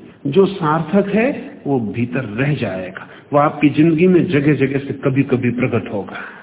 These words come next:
जो गैर सार्थक है, उसे याद रखना पड़ता है। इमर्सन ने कहीं शिक्षा की परिभाषा करते वक्त कहा है कि शिक्षा वो है जो स्कूल छोड़ने पर भूल जाती है,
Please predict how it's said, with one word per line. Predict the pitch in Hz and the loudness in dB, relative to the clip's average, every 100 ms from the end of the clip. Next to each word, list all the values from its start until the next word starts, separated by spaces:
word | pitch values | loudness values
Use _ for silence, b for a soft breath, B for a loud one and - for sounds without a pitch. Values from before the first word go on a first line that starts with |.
| - B B B B B B B - _ _ _ _ 143 | -20 B B B B B B B -20 _ _ _ _ 0
जो | 147 233 | 4 6
गैर | 165 180 240 277 | 6 6 6 4
सार्थक | - 220 233 220 254 | 2 0 0 0 -2
है, | 247 | 2
उसे | 254 233 202 220 | 0 0 0 0
याद | 185 170 185 175 | 2 2 2 0
रखना | 165 131 127 | -4 -4 -8
पड़ता | - 104 - - | -6 -10 -10 -14
है। | - - _ _ _ _ _ _ _ _ _ _ _ _ _ _ _ _ _ _ _ | -16 -20 _ _ _ _ _ _ _ _ _ _ _ _ _ _ _ _ _ _ _
इमर्सन | 180 208 226 - 202 180 | 2 2 0 -2 -2 -2
ने | 151 - - - _ - | -4 -8 -16 -20 _ -6
कहीं | 156 143 113 - - - - - | -4 -4 -6 -14 -20 -20 -20 -12
शिक्षा | 170 - - 180 | -12 -10 -10 -8
की | 170 143 | -6 -8
परिभाषा | 120 127 127 123 143 143 | -6 -6 -6 -8 -10 -12
करते | 131 113 107 | -12 -12 -10
वक्त | 107 104 - - | -10 -10 -12 -12
कहा | 104 101 | -12 -12
है | 98 - _ _ _ _ B B B - | -14 -18 _ _ _ _ B B B 0
कि | 196 | 0
शिक्षा | 185 214 - 240 233 | 0 -4 -4 -4 0
वो | 214 233 | 2 4
है | 208 233 - - - 147 | 4 4 0 -8 -8 0
जो | 175 196 | 4 4
स्कूल | 185 - 202 202 | 0 -6 -2 -2
छोड़ने | 156 - 160 160 180 | -2 -4 -2 0 0
पर | 175 147 | -2 -2
भूल | 120 104 131 180 | -4 -2 4 4
जाती | 151 120 104 - - | 4 0 -2 -8 -12
है, | - | -14